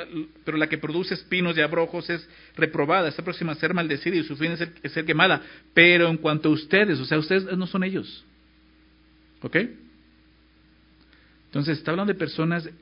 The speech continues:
diferentes. Esto moralmente nos muestra que no está hablando de una pérdida de la salvación.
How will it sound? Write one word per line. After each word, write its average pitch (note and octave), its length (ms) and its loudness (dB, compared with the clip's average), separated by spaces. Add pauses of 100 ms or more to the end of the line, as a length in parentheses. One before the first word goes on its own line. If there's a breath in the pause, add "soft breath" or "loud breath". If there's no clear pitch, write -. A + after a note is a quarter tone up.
diferentes. C#3 880 -6 (1700)
Esto D3 240 0
moralmente E3 340 0
nos D3 120 4
muestra D3 260 0
que C#3+ 140 -6
no C#3+ 80 -2
está C#3+ 140 -4
hablando D3 180 -2
de C#3+ 80 -2
una C3 100 -6
pérdida C3 160 -2
de B2+ 60 -4
la A2+ 80 -6
salvación. G#2+ 520 -10